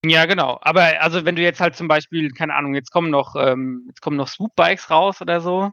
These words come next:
und, ähm, also ich würd halt, glaub ich, denk ich, vermeiden, ähm, wie gesagt, so, äh, viele unterschiedliche Aktionen, äh, Aktivierungen, sorry, mitzunehmen.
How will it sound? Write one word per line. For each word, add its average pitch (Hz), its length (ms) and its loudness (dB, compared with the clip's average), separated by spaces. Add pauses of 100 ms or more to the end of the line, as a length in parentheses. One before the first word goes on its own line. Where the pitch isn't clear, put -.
(120)
und, 151 400 -4
ähm, 139 400 -2 (320)
also 135 200 0 (440)
ich - 220 -6
würd 190 200 4
halt, 175 220 2
glaub 151 180 0
ich, 139 80 -12
denk 156 180 -2
ich, - 100 -14
vermeiden, 175 560 0 (260)
ähm, 143 340 -4
wie 143 80 -16
gesagt, 151 300 -6
so, 139 360 -4 (840)
äh, 139 300 4 (380)
viele 180 320 4
unterschiedliche 202 760 0
Aktionen, 190 560 -6
äh, 147 240 4 (160)
Aktivierungen, 185 640 -6
sorry, 180 380 -8
mitzunehmen. 185 720 -4